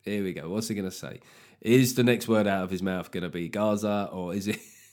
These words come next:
<laughs> is it gonna be something about Jeremy Corbyn?" And, uh, it must have been a real gift for them that what he said was some incomprehensible shit about people's,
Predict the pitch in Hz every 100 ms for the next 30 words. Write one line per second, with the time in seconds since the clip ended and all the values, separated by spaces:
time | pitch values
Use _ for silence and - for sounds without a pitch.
0 | _ _ - 156 - 107 110 113 104 101
1 | 107 98 92 98 101 113 107 104 113 113
2 | 113 113 117 123 123 135 135 - 151 160
3 | - 139 131 131 135 117 143 - 117 101
4 | 87 - - - - - 113 120 113 127
5 | 110 104 117 110 113 113 107 110 107 101
6 | 107 - 113 95 98 92 87 117 113 104
7 | 104 98